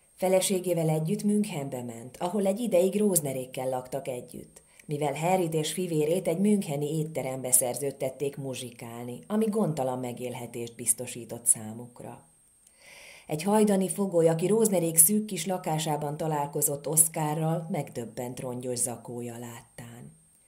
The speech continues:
Krakkóban és Morvaországban hagyott vagyona feltehetően az oroszok kezébe került, megmaradt ékszereit pedig élelemre, italra cserélte.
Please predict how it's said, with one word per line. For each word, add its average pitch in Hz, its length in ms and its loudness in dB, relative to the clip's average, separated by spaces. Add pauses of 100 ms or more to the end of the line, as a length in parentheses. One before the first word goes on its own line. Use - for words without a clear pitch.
(500)
Krakkóban 226 560 4
és 185 120 4
Morvaországban 175 920 6
hagyott 165 360 0
vagyona 180 480 0
feltehetően 151 760 0
az 139 160 0
oroszok 123 460 -2
kezébe 113 520 -8
került, 120 500 -12 (280)
megmaradt 156 540 2
ékszereit 160 680 2
pedig 170 300 -2
élelemre, 123 760 -6
italra 113 480 -12
cserélte. 113 640 -14